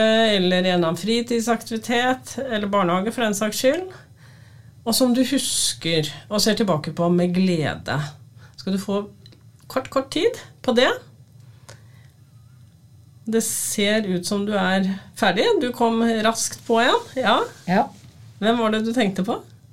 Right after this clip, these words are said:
Speaker 2: Kirsti Heim.
Speaker 1: Og hvem er det? Jeg var jo ikke til stede i din
Speaker 2: Hun
Speaker 1: barndom.
Speaker 2: var kontaktlæreren min fra første til sjette klasse på Kirkelund skole i Skiptvet.
Speaker 1: Ja, en lærer.
Speaker 2: Mm.
Speaker 1: Ja, akkurat. Det er nok mange som, eh,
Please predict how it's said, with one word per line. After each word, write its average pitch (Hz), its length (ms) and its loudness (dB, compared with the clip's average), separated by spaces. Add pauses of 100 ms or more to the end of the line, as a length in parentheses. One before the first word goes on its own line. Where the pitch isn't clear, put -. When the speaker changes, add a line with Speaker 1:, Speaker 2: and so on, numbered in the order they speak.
(160)
Speaker 2:
Kirsti - 420 4
Heim. 160 300 4 (760)
Speaker 1:
Og 208 180 -2
hvem 170 180 4
er 202 120 2
det? 202 80 4 (120)
Jeg 240 280 4
var 240 100 4
jo 214 80 4
ikke 208 80 -6
til 254 160 2
stede 240 240 4
i 254 60 2
din 185 160 6
Speaker 2:
Hun 233 80 8
Speaker 1:
barndom. 226 180 6
Speaker 2:
var 208 240 6
kontaktlæreren 196 600 2
min 226 140 4
fra 220 120 4
første - 500 0
til 190 140 2
sjette 170 320 0
klasse 139 400 0 (220)
på 196 100 -2
Kirkelund 170 540 2
skole 151 340 0
i 143 300 -2
Skiptvet. - 800 -4
Speaker 1:
Ja, 240 240 2
en 190 180 2
lærer. 156 520 -2
Speaker 2:
Mm. 156 340 2
Speaker 1:
Ja, 214 240 2 (220)
akkurat. 277 640 -4 (160)
Det 240 100 -6
er 220 80 -2
nok 226 240 -6
mange 185 260 0
som, 214 380 -4
eh, 214 240 -2